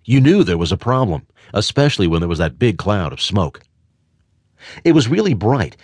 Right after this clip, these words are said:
and then you could see the boosters go off in two directions," said ten-year-old Jennifer Golden. You could tell there was a problem. Nine-year-old Jenny Eschen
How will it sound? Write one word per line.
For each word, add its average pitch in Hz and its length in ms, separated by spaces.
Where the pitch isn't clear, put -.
and 113 120
then 139 60
you 165 60
could 139 120
see 190 220
the 151 80
boosters 98 400
go 131 240
off 123 100
in 110 100
two 165 180
directions," 123 640
said 87 160
ten-year-old 107 480
Jennifer 92 280
Golden. 87 420
You 107 140
could 90 100
tell 113 220
there 76 100
was 67 100
a - 40
problem. 87 460
Nine-year-old 135 640
Jenny 113 280
Eschen 85 360